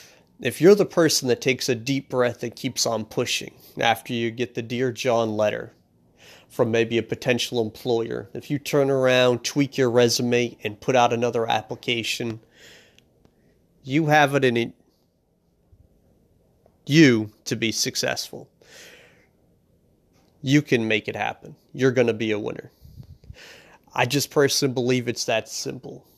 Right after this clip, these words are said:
If you just keep on pushing forward after the rejection, the setback, you can make it happen.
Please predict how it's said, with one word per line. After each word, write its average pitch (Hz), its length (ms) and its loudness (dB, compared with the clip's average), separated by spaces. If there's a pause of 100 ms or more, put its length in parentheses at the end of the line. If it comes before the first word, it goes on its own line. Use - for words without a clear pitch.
(260)
If - 80 -20
you 135 80 -2
just 139 200 -2
keep 143 220 0
on 127 120 6
pushing - 380 -6
forward 190 800 2 (1500)
after 127 380 2
the 120 100 -4
rejection, 120 1200 -4 (460)
the 104 500 -6 (840)
setback, - 800 0 (1200)
you 143 140 0
can 175 200 0
make 170 220 2
it 175 80 0
happen. 139 400 -2